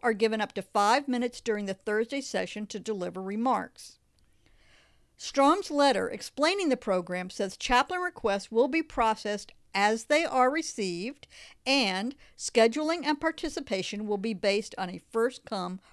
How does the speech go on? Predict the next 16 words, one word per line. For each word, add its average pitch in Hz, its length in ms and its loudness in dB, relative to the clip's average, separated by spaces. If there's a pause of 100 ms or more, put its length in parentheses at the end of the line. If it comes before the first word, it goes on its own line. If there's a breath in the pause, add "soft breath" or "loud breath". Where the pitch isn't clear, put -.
(200 soft breath)
first-served 190 680 -4
basis. - 640 -6 (1000 soft breath)
He 254 220 -2
also 269 500 4
wrote 165 460 -8
that 208 180 -4
requests 208 560 -2
for 196 220 -4
exceptions 320 720 -2
to 277 100 -2
the 202 120 -4
guidelines 185 760 -4 (280 loud breath)
will 262 260 10
be, 208 420 0 (420)
quote, 190 380 0 (200 soft breath)
"handled 240 560 0